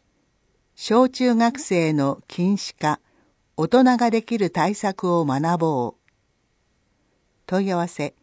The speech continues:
江戸川区医師会、零三三六五二三一六六。九時から十七時、土曜、日曜、祝日、休日を除く。日時、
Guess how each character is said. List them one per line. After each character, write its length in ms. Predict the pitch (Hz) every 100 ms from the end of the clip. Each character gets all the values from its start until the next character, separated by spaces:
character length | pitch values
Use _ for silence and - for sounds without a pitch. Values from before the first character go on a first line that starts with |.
| _ _ _ _ _ _
江 120 | - 170
戸 140 | 233
川 260 | 240 240 226
区 140 | 214
医 120 | 208
師 200 | 190 -
会、 340 | - 135 127 - _ _ _ _ _ _
零 300 | 160 185 233
三 420 | 226 208 175 147 -
三 380 | - 202 240 226
六 280 | 220 - 147
五 300 | 147 160 156
二 340 | 151 139 127
三 400 | - - 202 226
一 280 | 214 196 -
六 280 | 135 135 135
六。 400 | 160 151 - - _ _ _ _ _ _ _ _ _ _ _
九 140 | - 262
時 160 | 254
か 180 | 220 156
ら 140 | 143 135
十 260 | 156 180
七 320 | 190 185 170
時、 260 | 165 120 120 _ _ _ _ _ _
土 200 | 151 160
曜、 340 | 208 226 208 -
日 400 | 160 147 - 190
曜、 320 | 185 156 -
祝 340 | - - - 220
日、 440 | 214 196 196 180
休 240 | - 185
日 360 | 208 208 190 175
を 140 | 160
除 340 | 147 135 147 143
く。 280 | - 127 - _ _ _ _ _ _ _ _ _ _ _ _ _ _
日 320 | 196 208 170
時、 260 | 143 139 -